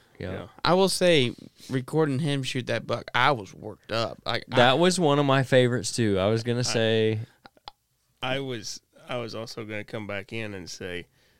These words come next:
Speaker 2: um, you know, I, I was surprisingly calm as he was
Speaker 3: I
Speaker 2: coming in.
Speaker 3: wasn't. I was
Speaker 1: Mm-hmm.
Speaker 3: breathing heavy, like I was holding a bow. <laughs>
Speaker 2: But then, <laughs> but then, uh, like, when that arrow hit him out there, and I mean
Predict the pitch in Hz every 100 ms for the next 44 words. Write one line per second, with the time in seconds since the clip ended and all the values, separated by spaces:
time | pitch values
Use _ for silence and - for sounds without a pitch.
0 | _ _ 113 98 85 60 - _ _ -
1 | 117 - 147 - - 156 120 - - _
2 | _ - 113 127 131 95 85 82 95 85
3 | 87 - _ _ 165 156 117 104 151 208
4 | 127 113 120 - 127 165 123 127 139 127
5 | 117 131 - 180 143 123 143 180 165 147
6 | 139 123 120 175 - - - - 110 123
7 | 107 107 101 - - _ - - 170 101
8 | - 107 107 104 95 90 85 - _ _
9 | - - 104 87 71 _ 120 104 104 107
10 | 110 113 90 - 120 110 98 87 - 90
11 | 73 71 - _ - - 107 95 95 90
12 | 82